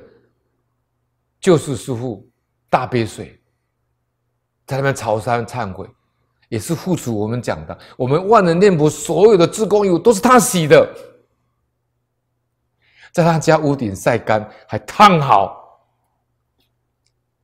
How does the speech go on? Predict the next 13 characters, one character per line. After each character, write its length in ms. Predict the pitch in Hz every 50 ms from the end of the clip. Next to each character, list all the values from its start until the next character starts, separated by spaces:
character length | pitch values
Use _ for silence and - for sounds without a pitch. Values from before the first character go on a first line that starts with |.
| _ _ _ _
半 220 | - 170 151 139 123
年 200 | 110 113 123 120
前 200 | - - 98 90
我 80 | 95 90
就 100 | 87 117
跟 180 | - - 113 101
他 80 | 104
讲， 300 | 104 104 - - 82 73 - _ _ _ _ _ _ _ _ _ _ _ _ _ _ _ _ _ _ _ _ _ _ _ _ _ _ _ _ _ _ _ _ _ _
我 140 | - - 156
说 160 | 151 - 220
：“秀 400 | 202 208 - - 269 269 240 220
贤 360 | 190 - - 147 135 120 120 135
呐， 440 | 156 170 156 143 123 110 95 82 -